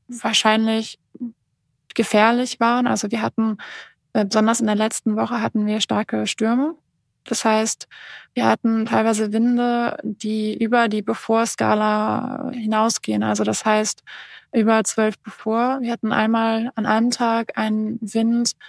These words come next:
da waren wir bei zweiundvierzig Meter die Sekunde.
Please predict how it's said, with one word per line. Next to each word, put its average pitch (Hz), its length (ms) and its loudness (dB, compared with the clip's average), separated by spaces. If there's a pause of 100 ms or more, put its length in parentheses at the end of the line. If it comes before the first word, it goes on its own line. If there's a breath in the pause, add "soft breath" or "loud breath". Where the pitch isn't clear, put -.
(340 loud breath)
da 214 460 4
waren 214 380 2
wir 220 160 0
bei 214 440 0
zweiundvierzig - 680 -2
Meter 220 240 0
die 208 100 0
Sekunde. 220 520 -2